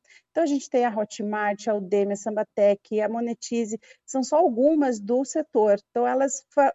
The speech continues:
fornecem o quê? Uma plataforma pra você disponibilizar o seu conteúdo, pra você realmente comercializar. Só que, pra isso, elas vão ficar com uma porcentagem. No decorrer desse teu processo de ser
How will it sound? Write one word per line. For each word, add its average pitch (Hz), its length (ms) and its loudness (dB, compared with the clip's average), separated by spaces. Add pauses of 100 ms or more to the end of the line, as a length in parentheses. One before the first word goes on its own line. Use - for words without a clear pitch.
fornecem 269 380 -2
o - 20 -6
quê? 220 160 -2
Uma 233 140 -4
plataforma 370 500 0
pra 359 140 -4
você 320 260 -2
disponibilizar 285 880 0
o 285 60 0
seu 240 200 0
conteúdo, 226 640 -2
pra 240 140 -4
você 226 320 -2 (320)
realmente 226 460 2
comercializar. 285 880 2 (200)
Só 392 200 0
que, 302 100 0
pra 269 180 4
isso, 247 240 -2
elas 269 200 2
vão 262 120 0
ficar 254 320 -2
com 262 140 -2
uma 262 200 0
porcentagem. 208 1080 0 (1300)
No 285 260 4
decorrer 294 580 2
desse 254 200 -4
teu 247 120 0
processo 214 600 -2
de 208 140 -12
ser 269 460 2